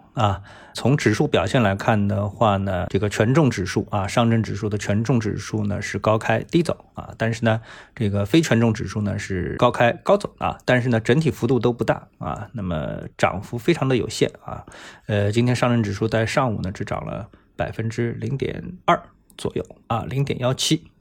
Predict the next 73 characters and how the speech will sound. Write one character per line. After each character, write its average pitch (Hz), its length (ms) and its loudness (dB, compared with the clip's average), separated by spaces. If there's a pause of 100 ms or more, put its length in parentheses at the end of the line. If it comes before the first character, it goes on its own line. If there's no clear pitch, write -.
(120)
那 156 60 2
今 175 100 6
天 196 120 6
上 190 260 6
午 113 80 6
呢， 113 140 4
这 123 80 4
个 131 40 2
市 147 140 0
场 117 140 0
的 107 80 0
成 107 200 0
交 156 160 6
量 170 200 6
应 113 40 4
该 113 120 2
说 117 120 0
也 104 120 2
不 98 120 -2
是 123 60 -2
很 95 240 -4
大 101 140 0
啊， 101 280 0
加 120 160 2
在 120 120 4
一 117 80 2
起 110 180 -4
沪 113 180 -2
深 120 220 0
呢 113 100 2
也 101 120 -2
就 107 120 -4
是 110 100 -2
六 113 140 4
千 123 240 0
三 139 240 2
百 127 140 2
亿 101 80 -2
的 101 100 -6
成 101 160 -8
交 104 180 -2
量。 107 180 -6
那 110 80 -6
我 - 20 -6
们 107 100 -6
都 117 160 0
知 123 160 -2
道， 120 140 6
一 113 140 -2
般 117 240 0
呢 110 100 2
都 107 140 -2
是 110 100 -4
上 117 260 2
午 98 60 -4
的 101 80 -4
成 104 160 -4
交 113 100 0
量 117 160 0
大 117 200 2
一 113 40 -4
点， - 160 -10
下 120 220 0
午 - 80 0
的 104 80 -6
成 - 180 -8
交 110 180 -4
量 107 200 -4
呢 110 160 -6 (320)
小 - 260 -4
一 127 60 4
点 120 160 -2 (120)
啊。 104 220 -2